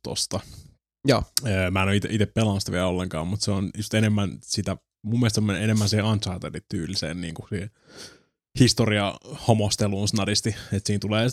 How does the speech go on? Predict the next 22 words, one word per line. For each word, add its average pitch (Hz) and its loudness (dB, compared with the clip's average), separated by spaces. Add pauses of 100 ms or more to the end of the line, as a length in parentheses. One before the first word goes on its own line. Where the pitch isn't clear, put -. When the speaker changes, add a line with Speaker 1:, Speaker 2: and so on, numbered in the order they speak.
(260)
Speaker 1:
ne, 120 4
Speaker 2:
Joo, 135 6
Speaker 1:
ne, 131 6
ne, 127 8
Speaker 2:
joo, 160 6
näin 139 4
vois 262 2
sanoa. 240 2
Speaker 1:
ne 120 8
kohdat 110 4
on 101 2
vähän 101 6
enemmän 98 2
semmosia, 101 2
just 120 2
vähän 175 6
samalla 147 6
lailla 120 6
kuin 113 4
mitä 101 4
Nathan 101 2
Drake 95 -2